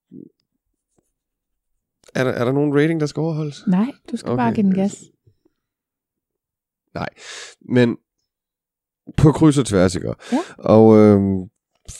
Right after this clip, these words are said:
Speaker 1: ja, og jeg kan sådan ikke huske det helt store af det, fordi jeg var meget fuld.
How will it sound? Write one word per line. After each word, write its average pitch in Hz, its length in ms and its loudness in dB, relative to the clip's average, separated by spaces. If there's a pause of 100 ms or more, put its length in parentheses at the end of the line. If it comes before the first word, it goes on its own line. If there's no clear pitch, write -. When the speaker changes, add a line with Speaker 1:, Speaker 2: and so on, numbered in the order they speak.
(200)
Speaker 1:
ja, 107 280 -2 (120)
og 101 220 -4
jeg 98 100 -2
kan 107 140 -10
sådan 107 220 -6
ikke 110 140 -8
huske 120 220 -8
det 117 80 -2
helt 113 180 -4
store 120 340 -2
af 117 60 -2
det, 170 100 -2
fordi 127 260 -4
jeg 131 140 -2
var 143 60 -2
meget 131 260 -2
fuld. 202 280 -4